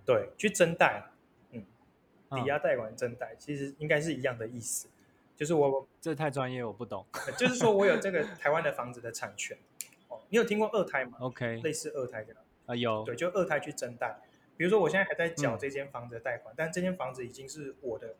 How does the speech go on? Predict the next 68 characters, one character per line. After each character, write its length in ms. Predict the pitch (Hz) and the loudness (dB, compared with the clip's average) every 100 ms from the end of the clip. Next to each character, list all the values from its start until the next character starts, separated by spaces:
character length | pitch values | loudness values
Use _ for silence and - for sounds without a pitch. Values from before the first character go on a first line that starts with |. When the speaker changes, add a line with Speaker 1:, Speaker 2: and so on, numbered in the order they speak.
| _ _ - | _ _ -6
Speaker 1:
那 180 | 160 | -4
我 60 | 123 | -2
就 120 | 143 | -4
可 120 | 147 | -4
以 40 | 123 | -6
跟 160 | 131 131 | -8 -10
银 160 | 123 131 | -16 -16
行 160 | 123 | -12
用 140 | 135 139 | -10 -10
这 100 | 131 | -8
间 160 | 135 | -10
房 160 | 131 113 | -10 -16
子 80 | 117 | -12
再 100 | 131 | -14
去 100 | 120 | -12
贷 160 | 117 123 | -10 -8
款 140 | 98 107 | -8 -10
另 80 | 123 | -10
外 60 | |
一 20 | |
笔 100 | 120 - | -10 -10
钱， 200 | - - _ _ _ _ _ _ | -12 -12 _ _ _ _ _ _
然 100 | - | -8
后 60 | 110 | -6
再 80 | 117 | -6
去 120 | 123 | -8
买 120 | 113 | -12
其 160 | 107 110 | -12 -10
他 80 | 101 | -12
的 80 | - | -14
房 140 | 110 _ | -20 _
子。 80 | 120 | -8
Speaker 2:
OK。 400 | 110 123 113 117 - - | -6 -6 -10 -10 -20 -14
Speaker 1:
所 140 | - | -4
以 40 | 147 | -4
其 100 | 151 | -4
实 180 | 147 151 | -6 -6
资 160 | - | -6
金 140 | 165 175 | -4 0
杠 160 | 175 | 0
杆 160 | 135 110 | -2 -8
操 160 | - 123 | -6 -6
作 320 | 135 117 - - - _ _ | -4 -4 -6 -20 -20 _ _
大 120 | - 143 | 2 2
概 140 | 127 | 2
就 100 | 120 | -2
是 80 | 117 | -6
这 80 | 117 | -6
样 180 | 107 107 | -8 -14
子。 120 | - _ _ _ _ | -18 _ _ _ _
那 200 | 160 151 - | -4 -4 -4
讲 220 | - - | 0 0
回 140 | 123 143 | 0 0
来 160 | 131 | 0
就 140 | 127 147 | -2 -4
是， 260 | 156 143 - _ _ _ - | -2 -4 -6 _ _ _ -6
呃， 560 | 123 117 117 117 120 - | -4 -2 -2 -4 -6 -8
我 120 | - 185 | -2 0
只 120 | 185 | 2
要 100 | 180 | 0
能 100 | 143 | 0
够 160 | 160 | -2
cover 400 | - 165 156 135 | 0 0 2 0
台 140 | 123 123 | -2 -4
湾 200 | 127 127 | -4 -4
贷 120 | 139 | -6
款 200 | 117 107 104 | -6 -10 -10
的 280 | 107 104 | -12 -12